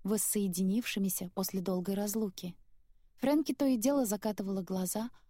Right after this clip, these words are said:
а Элли вообще не смотрела в их сторону. «Хотите мороженого?» Бэк притянул меня к себе, и я оторвала глаза от Карсона.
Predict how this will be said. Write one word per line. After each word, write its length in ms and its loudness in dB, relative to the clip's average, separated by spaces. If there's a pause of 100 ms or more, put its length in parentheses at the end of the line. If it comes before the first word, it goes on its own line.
а 180 -2
Элли 340 2
вообще 480 0
не 120 4
смотрела 500 0
в 60 -4
их 100 -6
сторону. 520 -4 (720)
«Хотите 400 0
мороженого?» 680 2 (340)
Бэк 240 0
притянул 420 0
меня 260 0
к 80 -8
себе, 380 -2 (380)
и 60 2
я 180 4
оторвала 460 0
глаза 380 0
от 220 -8
Карсона. 580 -4